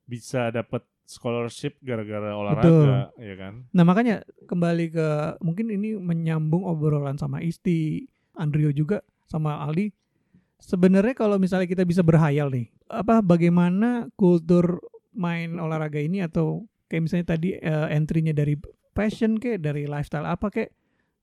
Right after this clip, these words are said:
Speaker 2: eh, kalian punya teori bahwa bagaimana ini supaya si baseball, softball ini tuh lebih, tanda kutip, merakyat gitu?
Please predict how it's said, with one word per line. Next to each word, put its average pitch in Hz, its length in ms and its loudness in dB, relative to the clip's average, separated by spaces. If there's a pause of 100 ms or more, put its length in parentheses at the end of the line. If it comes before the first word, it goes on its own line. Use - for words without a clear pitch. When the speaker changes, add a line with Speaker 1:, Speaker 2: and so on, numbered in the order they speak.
Speaker 2:
eh, 165 260 -2
kalian 196 380 2
punya 214 240 4
teori 180 500 4
bahwa 165 640 0
bagaimana 170 680 -4
ini 226 280 -2
supaya 165 580 -4 (320)
si - 240 -4
baseball, 160 460 4
softball 160 400 0
ini 170 120 -2
tuh 254 200 -6
lebih, 170 420 0 (420)
tanda 156 200 0
kutip, 175 340 -2
merakyat 180 640 -2
gitu? 131 240 -6